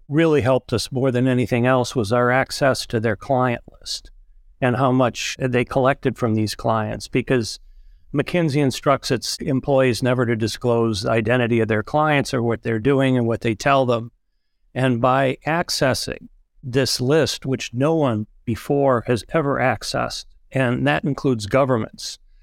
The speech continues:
we got it. I'm not gonna tell you how we got it, but what it did is it allowed us to look at the conflicts of interest that are just, you know, endemic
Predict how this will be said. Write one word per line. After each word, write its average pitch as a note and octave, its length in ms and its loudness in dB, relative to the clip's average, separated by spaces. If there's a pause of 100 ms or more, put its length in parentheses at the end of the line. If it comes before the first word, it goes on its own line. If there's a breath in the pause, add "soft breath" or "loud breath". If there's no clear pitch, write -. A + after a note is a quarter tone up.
(200)
we D3 260 0
got C3 300 2
it. - 300 -2
I'm A#2 80 0
not A#2+ 120 2
gonna A#2 120 0
tell A#2 180 0
you A2+ 80 0
how C#3+ 220 2
we C#3 160 2
got A2 280 0
it, C3+ 220 -4 (400)
but C3+ 140 0
what C3 240 2
it C3 240 -4
did D3+ 300 2
is B2+ 260 -2
it B2+ 100 2
allowed C3+ 480 2
us C3+ 240 0
to A2 140 -4
look C3 400 -2
at A#2+ 260 0
the - 80 -6
conflicts C3+ 640 -2
of A2 120 -2
interest C#3+ 600 -2 (460)
that A#2+ 220 0
are A#2+ 200 2
just, A#2 420 0 (140)
you A#2+ 180 -2
know, A2 200 2
endemic B2 760 0